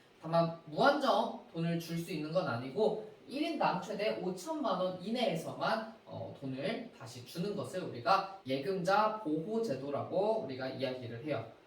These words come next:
자, 이런 제도가 있기 때문에 원금을 다시 가져올 가능성이 매우 높죠.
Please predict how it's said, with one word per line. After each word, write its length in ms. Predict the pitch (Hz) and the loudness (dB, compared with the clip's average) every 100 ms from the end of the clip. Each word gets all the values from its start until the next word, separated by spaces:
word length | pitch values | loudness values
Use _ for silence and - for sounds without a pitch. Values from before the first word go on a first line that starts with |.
| - - - - - _ - - | -20 -20 -20 -20 -20 _ -20 -12
자, 60 | 190 | 4
이런 340 | 247 311 302 | 10 10 8
제도가 580 | 220 220 262 262 185 180 | 2 2 6 8 8 4
있기 260 | 208 220 | -2 -2
때문에 720 | 233 302 277 175 185 - - - | 2 2 2 0 0 -2 -6 4
원금을 720 | 185 220 285 339 359 339 330 | 6 6 2 0 2 4 4
다시 480 | - 269 - 240 240 | 2 0 0 -4 -6
가져올 640 | - 170 202 214 214 - | 0 2 4 6 6 6
가능성이 680 | - 175 - 165 160 226 - | 0 -2 -2 -2 -2 -2 2
매우 280 | 180 247 | 4 4
높죠. 540 | 170 - - 285 - | 2 -2 2 0 0